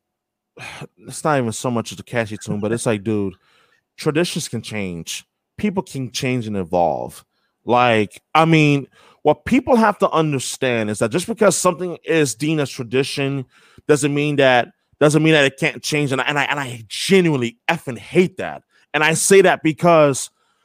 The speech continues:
if you are a person who is a traditionalist, I oftentimes believe that you have to evolve with time.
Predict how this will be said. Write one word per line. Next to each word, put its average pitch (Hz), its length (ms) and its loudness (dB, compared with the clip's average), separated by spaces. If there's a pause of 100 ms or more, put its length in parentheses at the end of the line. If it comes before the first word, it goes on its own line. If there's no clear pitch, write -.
(880)
if 190 220 0
you 254 320 4
are 202 600 6 (640)
a 165 80 0
person 165 640 -10 (500)
who 185 180 -2
is 180 100 -4
a 160 40 -10
traditionalist, 120 1040 -12 (1500)
I 240 360 0
oftentimes 196 720 0
believe 135 640 -6
that 113 380 -4 (1040)
you 165 140 0
have 175 320 -2
to - 80 -2 (100)
evolve 117 720 2 (140)
with 127 220 -2
time. 87 500 -10